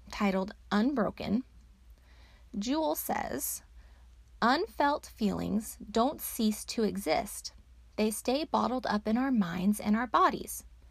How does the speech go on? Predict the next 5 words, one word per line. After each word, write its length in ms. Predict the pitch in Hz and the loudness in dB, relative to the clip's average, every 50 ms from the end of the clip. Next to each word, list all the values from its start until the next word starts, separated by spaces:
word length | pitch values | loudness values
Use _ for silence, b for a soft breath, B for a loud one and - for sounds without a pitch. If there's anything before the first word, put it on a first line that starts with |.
| b b b b b b b b | b b b b b b b b
They 140 | 190 190 175 | -2 -2 -2
dissipate 720 | 190 - - - - - 233 - - 208 180 185 - - | -2 -2 -2 -2 0 -2 -2 -2 0 -2 -2 -2 0 2
when 180 | 196 196 202 | 4 4 4
given 400 | 196 185 196 190 180 196 180 - | 4 2 0 0 0 0 -2 -2
expression." 760 | - - - - - - - - - - - - - 208 202 | -4 -6 -8 -8 -6 -4 -4 -2 -2 -4 -6 -6 -6 -6 -8